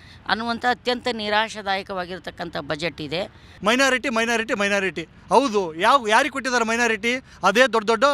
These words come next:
Speaker 2: ರಿಯಲ್ ಎಸ್ಟೇಟ್ ಮಾಡ್ತಕ್ಕಂಥವ್ರಿಗೆ, ಈ ಕಾಂಟ್ರಾಕ್ಟ್ಗಳನ್ನ ತಗೊಂಡಿರ್ತಕ್ಕಂಥವ್ರಿಗೆ ವಿಶೇಷವಾಗಿ ಮೀಸಲಾತಿ ಅಂತ. ಸ್ವಾಮಿ, ಅದೇ ಮೈನಾರಿಟಿ ವಿದ್ಯಾರ್ಥಿಗಳು, ಪಿ ಎಚ್ ಡಿ ಮಾಡ್ತಕ್ಕಂಥವ್ರು, ಜೆ ಎಮ್, ಏನು,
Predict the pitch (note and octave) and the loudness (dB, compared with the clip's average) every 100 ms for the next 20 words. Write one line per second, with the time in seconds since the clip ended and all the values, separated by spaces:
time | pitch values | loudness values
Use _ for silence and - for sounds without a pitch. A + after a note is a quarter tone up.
0 | A#3 F#3 A3+ B3 - G3+ G3 G#3 F#3+ F3+ | 2 2 2 2 -2 -4 -4 -4 -4 -2
1 | F#3 F3+ A3+ C4 - F#3+ G3 A#3 A#3+ A#3 | -2 0 0 -2 -6 -2 2 2 0 -4
2 | A3+ A#3+ A3+ A3+ A3+ G#3 G#3 G3+ F#3+ G3+ | -2 -2 0 0 0 -2 -4 -2 0 2
3 | A#3 C4+ A3+ - - G#3 B3+ A#3 B3+ A3+ | 2 2 0 -6 -8 0 2 2 0 0
4 | A3 G3+ F#3+ F3 D#3 D3 - - G#3 A#3+ | 0 0 0 -6 -8 -14 -16 0 4 4
5 | C4 G3+ B3 C#4 A#3 A#3+ A#3 A#3+ G#3+ A3+ | 4 4 4 4 2 -2 -2 -4 2 2
6 | A3 G3+ F#3 A#3 A#3+ A#3 A3+ G3 G3 F#3+ | 2 -2 -6 -2 -2 -2 -2 -2 -4 -6
7 | G3 B3 G3 A#3 A3+ G3 F#3+ A#3 A3 | -2 0 4 2 2 -4 0 2 2